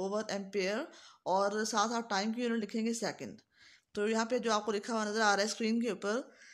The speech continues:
ये, अ, जो ई है, वो बन जाएगा हमारे पास न्यूटन मीटर over एम्पेयर into सेकंड। न्यूटन जो है, फोर्स की यूनिट है, और, अ, मीटर जो है, वो डिस्टेंस की यूनिट है। तो फोर्स into डिस्टेंस जो होता है, वर्क के इक्वल होता है,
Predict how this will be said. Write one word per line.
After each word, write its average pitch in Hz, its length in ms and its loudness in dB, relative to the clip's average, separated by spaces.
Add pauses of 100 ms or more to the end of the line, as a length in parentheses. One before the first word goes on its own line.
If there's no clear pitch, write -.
(180)
ये, 226 120 0
अ, 202 320 2
जो 202 180 -2
ई 247 160 0
है, 226 160 4
वो 220 80 2
बन 202 160 -2
जाएगा 202 220 0
हमारे 190 220 2
पास 202 400 0
न्यूटन 190 320 -2
मीटर 208 300 -2
over 185 320 2
एम्पेयर 190 440 0
into 196 140 -6
सेकंड। 208 440 -4 (480)
न्यूटन 226 420 0
जो 277 120 0
है, 262 100 2
फोर्स 226 300 0
की 254 100 -4
यूनिट 247 220 -2
है, 254 160 0
और, 202 180 0
अ, 196 220 2
मीटर 202 240 -2
जो 247 100 -2
है, 240 120 2
वो 233 60 0
डिस्टेंस 226 340 0
की 240 80 -8
यूनिट 233 240 -2
है। 247 100 -4
तो 247 80 -6
फोर्स 233 400 0
into 247 260 -2
डिस्टेंस 233 300 0
जो 247 120 -4
होता 214 180 -4
है, 220 60 0
वर्क 202 320 -2
के 262 80 -4
इक्वल 262 200 -6
होता 233 220 -4
है, 262 160 -6